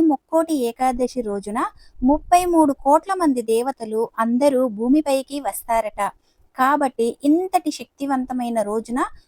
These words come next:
కొన్ని పరిహారాలు పాటిస్తే మాత్రం ఇక మీ జీవితంలో డబ్బుకు లోటుండదు. జనవరి పదవ తేదీన శుక్రవారం నాడు విష్ణుమూర్తిని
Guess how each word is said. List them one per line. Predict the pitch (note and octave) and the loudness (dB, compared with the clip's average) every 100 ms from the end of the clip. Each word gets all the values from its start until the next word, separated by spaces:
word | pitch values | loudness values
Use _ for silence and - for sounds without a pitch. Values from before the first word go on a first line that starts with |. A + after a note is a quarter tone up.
| - - | -10 2
కొన్ని | D#4+ F#4+ G4+ | 2 2 -2
పరిహారాలు | C4 A#3+ B3+ C4 B3+ A#3 A3 G#3 | -2 -2 2 2 4 2 0 -6
పాటిస్తే | G#3 G#3+ - A3+ G#3+ | -8 -10 -8 -6 -6
మాత్రం | G3+ - D4+ A4+ _ _ - D4+ | -8 -6 -6 -6 _ _ -4 -2
ఇక | D#4 G4 | 0 0
మీ | F4 B3 - | 2 0 -2
జీవితంలో | A#3 C4 C4 A3+ G#3+ A3 A#3 A3 | -4 -4 -4 -4 -2 -4 -2 -4
డబ్బుకు | A3 C4+ - A#3 C4 | -2 -6 0 0 0
లోటుండదు. | A3 B3 A3 G3 G3+ G3+ - - - - - - - G#3+ - | -2 -4 -6 -12 -10 -10 -10 -16 -20 -20 -20 -20 -20 -14 -6
జనవరి | C4 C4 E4 D#4+ C4 D4 - | -2 0 2 0 0 -2 -2
పదవ | A3 C4 D#4 D4+ | -4 -2 -2 0
తేదీన | A3+ A3+ A3+ C#4 - | -4 -4 -6 -8 -8
శుక్రవారం | - C#4+ C#4 C4+ C4+ A#3+ | -10 -4 0 0 0 -2
నాడు | G#3 A#3 D#4 | -2 -2 -4
విష్ణుమూర్తిని | A#3+ - D#4 C4+ A#3 A3+ | -6 0 2 2 0 -6